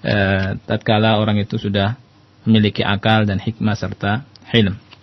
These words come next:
<clears throat> Wallahu a'lam bishawab.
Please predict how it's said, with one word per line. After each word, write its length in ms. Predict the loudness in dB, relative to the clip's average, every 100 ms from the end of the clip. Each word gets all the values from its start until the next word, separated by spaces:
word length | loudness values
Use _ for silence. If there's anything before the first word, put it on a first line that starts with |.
| 4
<clears throat> 360 | 6 6 4 0
Wallahu 280 | 2 2 2
a'lam 360 | 0 0 -2 -6 -20 -20 -20 -20 -10
bishawab. 400 | -8 -4 -4 -4